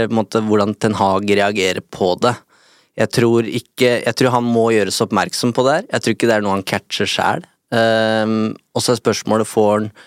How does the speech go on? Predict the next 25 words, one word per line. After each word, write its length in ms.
blir 320
det 80
da 140
en 120
ny 160
sånn 300
Sancho-runde 920
av 220
det 80
her? 180
Eller, 540
ehm, 920
er 420
den 240
strids-, 640
hva 80
skal 140
jeg 160
si, 160
begraves 480
den 160
stridsøksa 800
før 400
den 220
egentlig 580